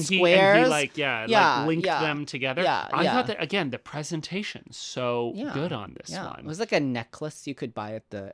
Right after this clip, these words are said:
Speaker 2: Art Gallery of Ontario.
Speaker 1: Yeah,
Speaker 2: You know,
Speaker 1: it definitely
Speaker 2: very, like
Speaker 1: seemed like chunky jewelry, like, you know, winners,
Speaker 2: No,
Speaker 1: you
Speaker 2: J.
Speaker 1: know.
Speaker 2: Crew.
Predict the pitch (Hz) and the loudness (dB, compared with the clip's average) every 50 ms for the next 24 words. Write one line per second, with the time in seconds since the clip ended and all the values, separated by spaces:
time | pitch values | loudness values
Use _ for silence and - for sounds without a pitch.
0 | _ _ 113 - - 113 - 104 90 98 107 107 104 101 95 101 95 101 107 - | _ _ -10 -10 -10 -12 -12 -12 -12 -12 -12 -12 -12 -12 -12 -12 -12 -14 -14 -14
1 | - 101 95 95 104 113 123 131 139 143 156 170 160 160 151 147 139 160 156 - | -16 -16 -14 -14 -14 -14 -12 -12 -10 -2 2 2 2 2 2 0 0 0 0 0
2 | 123 - 185 190 196 190 185 208 196 170 170 165 151 151 151 147 143 123 - - | 0 -2 -2 -2 -2 -2 -2 -2 0 0 0 0 0 -2 -2 -2 -2 -4 -6 -10
3 | - - 156 151 147 - - 151 151 147 135 127 131 135 135 135 135 135 135 131 | -6 -4 -4 -4 -4 -6 -4 -4 -4 -4 -6 -6 -6 -4 -4 -4 -4 -4 -4 -4
4 | 135 135 131 131 131 127 131 131 127 123 123 117 117 117 110 - - 131 127 123 | -4 -4 -4 -4 -4 -4 -4 -4 -4 -4 -4 -4 -4 -6 -8 -8 -8 -6 -6 -4
5 | 117 113 113 113 113 113 113 - - - 120 127 139 139 135 139 135 131 131 127 | -4 -6 -6 -6 -6 -8 -10 -10 -12 -12 -6 -4 -4 -2 -2 -2 -2 -2 -2 -2
6 | 127 123 123 127 127 127 127 123 - - - - - 180 160 - 120 123 113 110 | -2 -2 -2 -2 -4 -4 -4 -6 -8 -10 -10 -10 -4 0 2 2 4 4 4 2
7 | 117 135 131 127 185 185 180 113 113 113 113 147 135 131 117 113 110 101 101 104 | 2 0 2 4 6 6 4 4 0 -2 -2 0 0 0 0 0 -2 -4 -6 -6
8 | 104 104 110 | -6 -6 -6